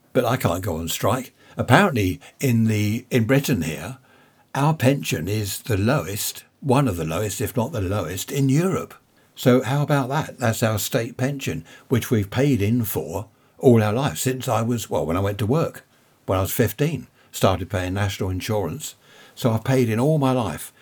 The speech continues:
never missed a payment, and I get some miserable pittance <laughs> of a payment, of a pension.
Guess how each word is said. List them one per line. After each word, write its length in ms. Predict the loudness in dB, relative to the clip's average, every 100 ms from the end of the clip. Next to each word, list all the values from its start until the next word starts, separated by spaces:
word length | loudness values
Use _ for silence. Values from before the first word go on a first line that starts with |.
| -12 -2
never 240 | 2 2
missed 240 | 0 -2
a 60 | -4
payment, 480 | -2 -2 -2 -6 -8 _ _ _ _ -4
and 460 | 2 4 2 0 -8 _ _ _
I 120 | -2 -2
get 200 | -2 -2
some 320 | -2 0 0
miserable 540 | 0 0 -2 -2 -2 -6 -20 _ -4
pittance 540 | 0 2 0 -6 -10 -12 -20 -12 -6
<laughs> 420 | -6 -6 -6 -2
of 140 | 0
a 100 | 0
payment, 560 | -2 -4 -2 -2 -2 -6 -14 -10 -2
of 140 | 2
a 80 | 2
pension. 600 | 2 0 0 -2 -4